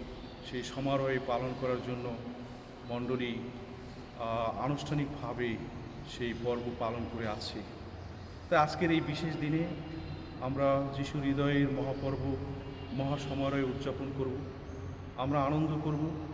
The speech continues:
যিশুকে নিয়ে, যিশুকে নিয়ে আমরা পথ চলব। আজকের যে পাঠগুলো রয়েছে আমরা সেখানে দেখতে পাব যে ঈশ্বর ভালোবেসে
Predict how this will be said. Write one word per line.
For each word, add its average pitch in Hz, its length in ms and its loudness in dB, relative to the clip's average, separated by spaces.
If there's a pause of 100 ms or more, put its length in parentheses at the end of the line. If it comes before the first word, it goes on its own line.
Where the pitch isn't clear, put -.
(180)
যিশুকে - 380 -4
নিয়ে, 104 200 -4 (840)
যিশুকে 131 340 -2
নিয়ে 143 340 6 (380)
আমরা 120 300 -2 (140)
পথ 120 140 2 (160)
চলব। 113 260 -2 (800)
আজকের 139 680 0
যে 131 340 0 (720)
পাঠগুলো 135 500 2
রয়েছে 139 440 2 (500)
আমরা 131 200 -2
সেখানে 165 400 0
দেখতে 151 380 -2
পাব 127 140 2 (880)
যে 147 280 4 (840)
ঈশ্বর 170 480 2 (280)
ভালোবেসে 147 540 2